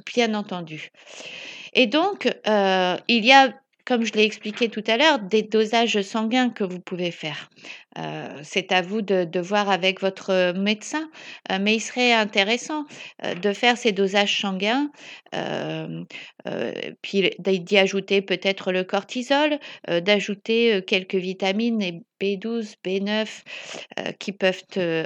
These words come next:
aussi amener, euh, euh, des troubles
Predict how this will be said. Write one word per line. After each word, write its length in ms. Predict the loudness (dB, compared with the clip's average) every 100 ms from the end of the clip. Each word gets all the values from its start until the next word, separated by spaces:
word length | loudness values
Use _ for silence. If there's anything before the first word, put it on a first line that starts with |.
| 0
aussi 460 | 0 0 -2 0 2
amener, 640 | 2 0 -4 -2 -2 -2
euh, 800 | -4 -6 -10 -16 -20 -20 -16 -12
euh, 580 | -10 -10 -10 -10 -10 -12 -16 -20 -20 -8
des 160 | -4 -4
troubles 720 | -2 -2 0 2 2 2 0